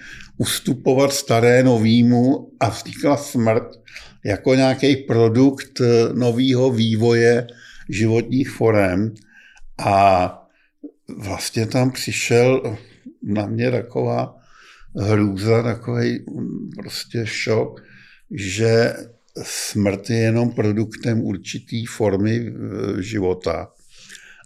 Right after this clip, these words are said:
a že vlastně není nicota, že nicota neexistuje, že to jsme si taky nějak vymysleli,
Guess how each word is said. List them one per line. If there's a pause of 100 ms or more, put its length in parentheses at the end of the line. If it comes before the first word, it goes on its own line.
(100)
a
že
vlastně
není
nicota, (220)
že
nicota
neexistuje,
že
to
jsme
si (400)
taky
nějak
vymysleli,